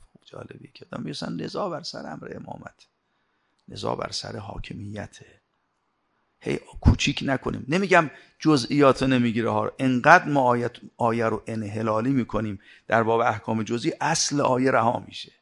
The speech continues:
آیه راجع به یه نظام حل مسئله داره بحث می‌کنه، همش بر پای امر باید حل بشه. اون امر باید باش امت درست بشه. این امره که اگر اقامه شد،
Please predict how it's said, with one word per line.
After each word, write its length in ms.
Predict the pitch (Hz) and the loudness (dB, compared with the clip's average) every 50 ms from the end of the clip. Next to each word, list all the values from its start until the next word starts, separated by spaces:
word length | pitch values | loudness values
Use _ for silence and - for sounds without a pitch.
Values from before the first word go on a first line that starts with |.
| _ _ _ _ _ _ _ _ _ _ _ _ _ _ _ _ _ _ _ _ _ - - | _ _ _ _ _ _ _ _ _ _ _ _ _ _ _ _ _ _ _ _ _ -2 4
آیه 260 | 117 120 135 151 165 | 4 4 6 4 4
راجع 240 | 160 175 139 165 165 | 4 2 2 2 0
به 100 | 156 165 | 0 2
یه 120 | 170 170 | 2 2
نظام 1080 | 165 156 143 135 127 127 110 110 139 151 156 156 151 143 131 131 127 120 113 110 101 98 - _ _ _ _ _ _ _ _ _ _ _ _ _ - - - _ _ _ _ _ _ _ _ _ | 2 2 2 4 4 4 4 8 10 10 12 12 10 10 8 8 6 4 2 0 -4 -8 -12 _ _ _ _ _ _ _ _ _ _ _ _ _ -18 -18 -18 _ _ _ _ _ _ _ _ _
حل 380 | - - - 131 117 113 113 | -4 4 6 6 6 6 2
مسئله 460 | 110 110 98 - - - - 107 98 95 | 2 0 0 -2 -4 -6 -8 -10 -10 -10
داره 200 | 95 95 95 98 | -12 -12 -14 -12
بحث 360 | - 95 - - - - - - | -12 -14 -12 -12 -12 -14 -14 -16
می‌کنه، 260 | - - - - - | -20 -20 -20 -18 -10
همش 300 | - - 165 185 - - | -4 0 0 0 0 0
بر 140 | - 113 - | -6 -8 -8
پای 240 | - - 104 107 | -8 -10 -10 -8
امر 240 | 104 - 117 101 92 | -6 -6 -6 -6 -8
باید 220 | 90 - - - _ _ | -12 -18 -18 -20 _ _
حل 140 | - - - | -20 -20 -20
بشه. 80 | _ _ _ _ _ _ _ - | _ _ _ _ _ _ _ 2
اون 260 | 190 196 190 170 - - | 6 8 8 6 8 8
امر 240 | 135 123 117 117 | 8 8 8 4
باید 240 | 104 113 110 107 98 | 2 0 -2 -4 -4
باش 200 | - 107 - - - | -4 -6 -6 -6 -6
امت 400 | 107 107 101 101 104 98 - _ | -8 -8 -6 -6 -8 -8 -10 _
درست 420 | - - 98 95 - - - - - | -16 -16 -16 -14 -12 -14 -14 -14 -16
بشه. 260 | - - - - - _ _ _ _ _ _ _ _ _ _ - | -16 -16 -16 -16 -18 _ _ _ _ _ _ _ _ _ _ 2
این 240 | 170 185 180 175 - | 4 4 4 4 4
امره 340 | - 139 135 131 123 120 120 | 6 6 6 6 4 0 0
که 220 | - 117 113 - - | 0 -2 -4 -4 -4
اگر 360 | - 123 113 117 113 110 120 - - | -4 -2 0 0 0 0 -4 -4 -6
اقامه 460 | 117 113 - 110 110 110 107 110 107 | -6 -4 -2 -2 0 0 -2 -2 -4
شد، 400 | - - 113 107 107 98 - | -6 -4 -2 -2 -2 -4 -6